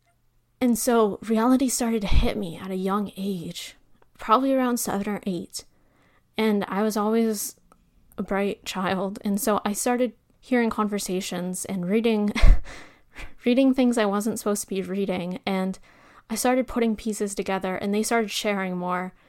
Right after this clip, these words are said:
because it was evident that they couldn't hide it anymore. And so my trauma, my first trauma that started to affect me was when I became conscious of what was going on. So it continued,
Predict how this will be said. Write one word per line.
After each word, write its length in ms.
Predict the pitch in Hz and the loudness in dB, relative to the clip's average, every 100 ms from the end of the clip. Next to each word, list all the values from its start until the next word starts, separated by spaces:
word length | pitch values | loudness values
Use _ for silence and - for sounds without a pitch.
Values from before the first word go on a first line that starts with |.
| _ | _
because 360 | 208 226 208 196 | -8 -2 0 0
it 140 | - | -2
was 160 | 202 190 | -2 -2
evident 380 | 202 214 196 180 | -2 0 -2 -4
that 80 | 180 | -6
they 100 | 190 | -6
couldn't 220 | 240 202 | -4 -6
hide 300 | - 202 190 | -6 -4 -4
it 120 | 180 | -4
anymore. 640 | 190 190 185 185 170 196 - _ _ _ _ _ | -4 -4 -2 -4 -6 -10 -16 _ _ _ _ _
And 160 | 220 214 | -4 -2
so 460 | 240 220 202 208 - - - | 2 2 2 0 -6 -20 -8
my 160 | 226 240 | -2 0
trauma, 600 | 233 254 254 247 240 240 _ _ | 2 2 4 4 0 -4 _ _
my 140 | 226 214 | -4 -2
first 420 | - 254 247 - - _ _ _ _ _ _ _ | 2 0 0 -8 -18 _ _ _ _ _ _ _
trauma 560 | - 226 220 202 190 196 | -6 0 2 2 0 -4
that 180 | 202 - | -10 -8
started 440 | - - 220 220 | -6 0 0 0
to 140 | - 190 | -4 -12
affect 460 | - - 214 - | -8 -6 -6 -2
me 300 | 277 302 320 - - _ _ | -2 0 -4 -10 -20 _ _
was 160 | 214 202 | -2 2
when 240 | 220 220 | 2 2
I 140 | 208 202 | -2 -4
became 340 | 208 - 202 | -4 -4 -6
conscious 600 | - 208 202 - 180 - | -4 -2 -2 -4 -8 -8
of 340 | - 196 185 208 | -8 -10 -8 -4
what 240 | 190 - | -2 -2
was 140 | 185 | -6
going 320 | 180 175 180 - | -6 -4 -4 -6
on. 420 | 175 170 180 202 _ _ _ _ _ _ _ _ | -6 -8 -10 -16 _ _ _ _ _ _ _ _
So 240 | - 247 247 | -8 -2 -2
it 120 | - | 2
continued, 720 | 240 - 190 185 180 185 | 0 2 -2 -2 -2 -4